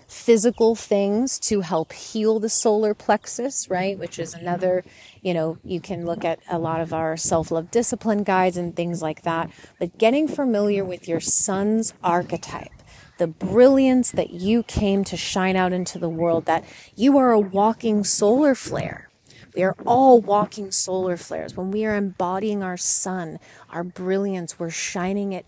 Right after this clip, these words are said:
out. We are lighting the world up. We are inspiring others. We are bringing warmth.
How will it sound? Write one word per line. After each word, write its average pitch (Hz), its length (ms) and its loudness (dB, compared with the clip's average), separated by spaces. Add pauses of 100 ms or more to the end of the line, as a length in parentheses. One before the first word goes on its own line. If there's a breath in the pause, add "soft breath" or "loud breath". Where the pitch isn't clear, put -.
out. - 640 -10 (1300 soft breath)
We 196 160 0
are 190 140 2
lighting 214 640 0
the 202 80 -2
world 185 600 -4
up. - 380 -8 (720 soft breath)
We 180 160 -2
are 180 80 0
inspiring 196 1200 2
others. 160 560 -4
We 185 160 -2
are 180 80 0
bringing 208 640 4
warmth. 165 680 -4